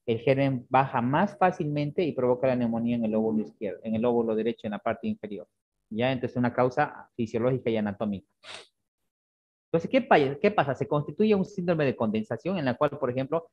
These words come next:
vamos a poder auscultar nosotros, si auscultamos ese pulmón, vamos a auscultar crépitos los primeros días,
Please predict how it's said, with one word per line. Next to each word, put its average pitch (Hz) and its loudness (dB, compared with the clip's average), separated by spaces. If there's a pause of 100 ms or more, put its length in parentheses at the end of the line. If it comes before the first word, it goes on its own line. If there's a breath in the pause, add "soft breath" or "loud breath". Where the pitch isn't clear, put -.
(140)
vamos 160 6
a 131 2
poder 139 8
auscultar 131 0
nosotros, 131 0
si 123 0
auscultamos - -2
ese 147 -2
pulmón, 147 -2
vamos 135 -2
a 123 -2
auscultar 117 -6 (220)
crépitos 135 -2
los 107 -8
primeros 110 -2
días, 87 -10